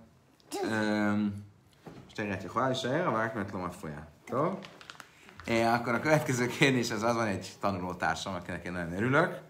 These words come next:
de neki is kultiválnia kell magát. Ő csak tanulótárs, de nem előadó. <laughs> Szóval, a kérdés az az, hogyha, ö, valóban ezt a különbséget most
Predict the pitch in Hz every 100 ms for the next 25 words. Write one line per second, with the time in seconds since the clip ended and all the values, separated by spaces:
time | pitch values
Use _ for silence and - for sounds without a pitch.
0 | - - - _ _ 82 90 87 95 -
1 | - - - 98 101 87 - 101 98 87
2 | 80 80 80 82 80 78 71 - - -
3 | - - - - - - - 101 104 98
4 | 123 113 107 107 143 135 120 120 120 110
5 | 98 82 78 - - - - - - 101
6 | 101 104 - - - - - - - -
7 | - - 143 - - 208 160 101 - -
8 | - - - - 185 233 214 175 160 175
9 | 160 120 - - - _ 135 127 127 131
10 | 123 - - - 113 110 107 104 101 98
11 | 95 95 92 - - _ _ - - -
12 | - 139 220 - 131 104 101 - 120 -
13 | 170 139 - 123 110 - 104 - -